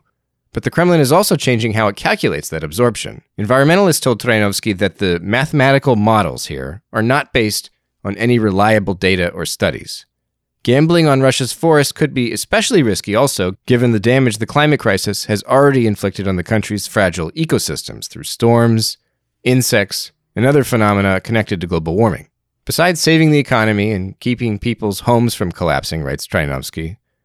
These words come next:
"Russia has other major incentives to take the climate crisis seriously, such as fostering a positive image of Russia in the world and stimulating the development of foreign trade relationships, two outcomes that might neutralize some of Moscow's more persistent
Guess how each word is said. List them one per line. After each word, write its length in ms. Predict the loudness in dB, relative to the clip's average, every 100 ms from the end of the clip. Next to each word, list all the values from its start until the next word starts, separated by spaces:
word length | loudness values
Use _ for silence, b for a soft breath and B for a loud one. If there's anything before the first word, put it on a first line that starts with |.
| _
"Russia 240 | -2 2 2
has 200 | 2 0
other 220 | 0 2
major 280 | 2 0 -2
incentives 480 | -4 -4 -4 -6 -12
to 100 | -6
take 180 | -4 -4
the 80 | -4
climate 300 | -2 -2 -4
crisis 380 | -4 -4 -6
seriously, 560 | -6 -6 -6 -8 -12 -16
such 240 | -8 -6 -2
as 240 | -4 -6 -8
fostering 480 | -2 -2 -2 -4
a 40 | -6
positive 500 | 0 0 2 0 0
image 300 | 0 0 -4
of 140 | -4
Russia 260 | -4 -4 -8
in 140 | -6
the 80 | -4
world 440 | 0 0 -2 -8 _ _ _ _
and 140 | -4
stimulating 600 | -4 0 2 4 2 2
the 80 | -2
development 580 | -4 0 0 0 -4 -6 _ _ _
of 100 | -10
foreign 320 | -4 0 2 2
trade 260 | 2 2
relationships, 800 | 2 -2 -4 -8 -12 -12 -12 -14 _ _ _
two 180 | 2 4
outcomes 460 | 4 2 -2 -2
that 140 | -4 -8 -10
might 220 | -6 -6
neutralize 720 | 0 0 2 2 2 0 -4 -12 _ _ _
some 220 | -2 0
of 100 | 0
Moscow's 500 | 0 0 0 0 0
more 400 | 0 0 0 -2 -10 _ _ _ _ _
persistent 600 | -8 -2 0 0 0 -2